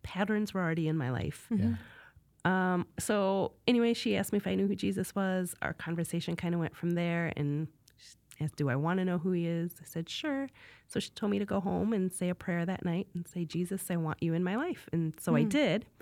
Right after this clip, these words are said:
Speaker 1: 'cause she said, "You know, life's just better with Jesus in it." I'm like, "Okay."
Speaker 2: <laughs>
Speaker 1: So I'm like, that night I, I pray and say, "Jesus, I want you in my life." And I wake up the next morning and nothing's different.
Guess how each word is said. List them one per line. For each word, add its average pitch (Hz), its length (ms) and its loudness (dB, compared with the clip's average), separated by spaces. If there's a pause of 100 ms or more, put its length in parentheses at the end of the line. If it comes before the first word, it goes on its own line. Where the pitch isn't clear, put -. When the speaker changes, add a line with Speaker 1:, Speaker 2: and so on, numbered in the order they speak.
(280)
Speaker 1:
'cause 220 140 2
she - 60 -8
said, 190 240 0
"You 185 60 2
know, 190 100 0
life's 180 240 0
just - 180 -6
better 220 180 4
with 220 120 2
Jesus 196 340 -2
in 202 120 2
it." 151 80 0
I'm 156 80 0
like, 156 160 -4 (120)
"Okay." 240 540 2
Speaker 2:
<laughs> 208 600 2 (340)
Speaker 1:
So - 140 -6
I'm - 20 6
like, 202 180 2 (540)
that - 180 4
night 220 320 6
I, 143 320 -4
I - 60 -4
pray 226 600 6
and 165 220 4 (680)
say, 220 160 8
"Jesus, 233 420 4
I 214 80 6
want 208 220 4
you 214 80 6
in 202 80 6
my 185 120 4
life." 180 440 2
And 170 100 4
I 147 80 4
wake 160 220 4
up - 100 -8
the 208 80 4
next 190 280 4
morning 190 360 6
and 156 140 4
nothing's 143 420 0
different. 214 480 0